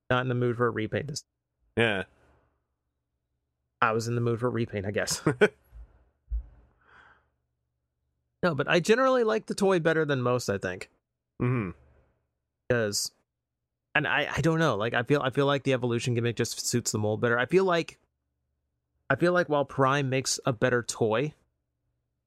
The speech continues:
Speaker 1: you know, just in the transformation, the combination elements, he sacrifices more than the Rodimus mold did.
Speaker 2: Yeah.
Speaker 1: You know, Rodimus has quirks to him, but I feel like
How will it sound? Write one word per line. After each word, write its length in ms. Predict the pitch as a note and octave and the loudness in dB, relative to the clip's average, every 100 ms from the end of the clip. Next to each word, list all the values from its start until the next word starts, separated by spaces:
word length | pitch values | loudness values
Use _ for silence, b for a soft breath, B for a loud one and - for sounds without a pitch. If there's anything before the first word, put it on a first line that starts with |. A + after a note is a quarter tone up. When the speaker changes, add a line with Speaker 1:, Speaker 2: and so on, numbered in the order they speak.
| _ | _
Speaker 1:
you 80 | B2 | 0
know, 60 | A#2 | 2
just 240 | B2 - | 0 0
in 80 | B2 | 0
the 80 | A#2 | 0
transformation, 720 | - B2 A2+ A#2 A2+ G#2+ A#2 | 0 0 0 -2 -2 -2 -2
the 80 | A2 | 0
combination 640 | A2+ A2+ A2 A2 A2+ A#2 | 0 0 0 -2 0 0
elements, 440 | A2+ A#2 A#2 A2+ | 0 0 -2 -2
he 120 | - A#2 | -2 -2
sacrifices 960 | - - G#2 G#2 - B2+ B2 - A2+ | 0 0 0 -2 -2 0 0 -2 -2
more 400 | A#2 A2+ A#2 A#2+ | -2 0 0 0
than 180 | A2 G#2+ | -2 -2
the 80 | G2 | 0
Rodimus 420 | G2 G#2 A#2+ B2 | 0 0 -2 -2
mold 240 | B2+ B2 | -2 0
did. 220 | C3 D3 C#3+ _ - - - | 0 0 -4 _ -6 -6 -2
Speaker 2:
Yeah. 280 | C3 A#2+ F#2 - _ _ _ _ _ _ _ _ _ _ _ _ _ _ _ _ _ _ _ _ - - - - _ _ _ - | 0 2 0 -8 _ _ _ _ _ _ _ _ _ _ _ _ _ _ _ _ _ _ _ _ -12 -10 -10 -20 _ _ _ -2
Speaker 1:
You 80 | |
know, 60 | C3+ | 2
Rodimus 340 | C3+ B2 A#2 - | 2 0 -2 -2
has 260 | A2+ - - | -2 -2 -8
quirks 680 | - B2+ A2 - - - - _ - | -2 0 0 0 -2 -2 -4 _ -2
to 100 | A2 | -2
him, 280 | F#2 F2+ - - | -2 -6 -6 0
but 340 | G#2+ G2 - _ _ - | 0 0 -6 _ _ -4
I 80 | |
feel 240 | A#2 B2+ B2 | 0 2 2
like 260 | A2+ A#2 | 0 -2